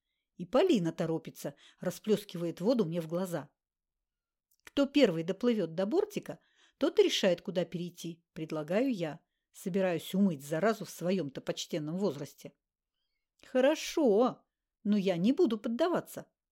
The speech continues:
если не попросите. Девчонка хитро сужает глаза и к заплыву готовится. «Смотри, не перестарайся», – предупреждаю я.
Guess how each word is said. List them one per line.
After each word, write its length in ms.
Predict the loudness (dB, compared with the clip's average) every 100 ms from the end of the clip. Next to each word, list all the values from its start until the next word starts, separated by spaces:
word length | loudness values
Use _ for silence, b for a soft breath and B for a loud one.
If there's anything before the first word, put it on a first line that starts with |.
| _ _ -4
если 300 | -4 0 0
не 120 | 2
попросите. 680 | 2 0 -4 -6 -14 -20 -20 _ _ _ _ _ _ _ _
Девчонка 500 | -10 -10 -6 -6 -6
хитро 340 | -8 -8 -8 -8
сужает 380 | -8 -8 -6 -6
глаза 460 | -4 -2 0 -2 b b b b
и 100 | -4
к 60 |
заплыву 400 | -2 0 -2 -4
готовится. 640 | -6 -6 -6 -8 -12 -20 _ _ _ _ _
«Смотри, 760 | -14 0 0 2 0 0 0 -4 _ _
не 140 | -2 0
перестарайся», – 880 | 0 -2 0 4 6 6 2 -10 -12 _ -14
предупреждаю 720 | -8 -6 -6 -6 -2 -2 -2
я. 200 | -4